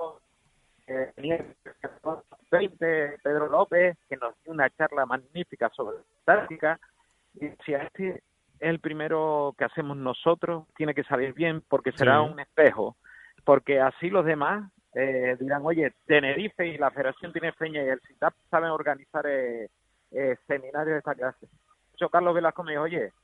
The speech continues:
Speaker 1: Alejandro, te felicito y a todo tu equipo, porque estos seminarios son iguales o superiores a los que yo hago en Madrid". Pero ahí te das cuenta en ese momento que te quedan tantas cosas que hacer, cosas nuevas,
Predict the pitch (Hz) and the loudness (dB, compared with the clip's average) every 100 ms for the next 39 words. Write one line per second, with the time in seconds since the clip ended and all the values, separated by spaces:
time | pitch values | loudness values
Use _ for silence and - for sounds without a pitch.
0 | _ 135 143 156 156 127 110 135 131 135 | _ -10 -6 -4 -4 -8 -8 -10 -8 -10
1 | 123 - 208 208 156 _ - 156 127 123 | -8 -8 -8 -8 -12 _ -16 -14 -12 -6
2 | 139 - 151 147 151 151 - _ _ _ | -4 -2 -4 -4 -4 -6 -12 _ _ _
3 | 131 - _ - 160 185 165 170 156 - | -2 -2 _ -10 -4 -4 0 0 2 2
4 | 160 131 _ - 160 170 247 208 127 _ | 0 -2 _ -2 4 8 8 8 2 _
5 | - 156 156 147 151 185 170 156 - 143 | -4 -4 -4 -4 0 0 0 -4 -8 -6
6 | 147 147 135 113 110 117 _ _ _ _ | -4 -6 -10 -8 -10 -14 _ _ _ _
7 | - 156 147 - - 190 165 - 180 180 | 4 8 8 6 -4 -4 -4 -6 -8 -8
8 | - 160 147 165 147 151 160 - 170 - | -8 -8 -8 -8 -6 -6 -8 -6 -6 -8
9 | _ _ _ _ _ _ _ _ _ - | _ _ _ _ _ _ _ _ _ -8
10 | 135 123 143 165 190 - 180 - 165 - | -6 -4 -4 -4 -4 -4 -4 -4 -8 -6
11 | 147 - - - 127 - 156 - 156 156 | -6 -6 -6 -4 -4 -4 -4 -4 -6 -4
12 | 123 147 165 165 | -6 -8 -8 -8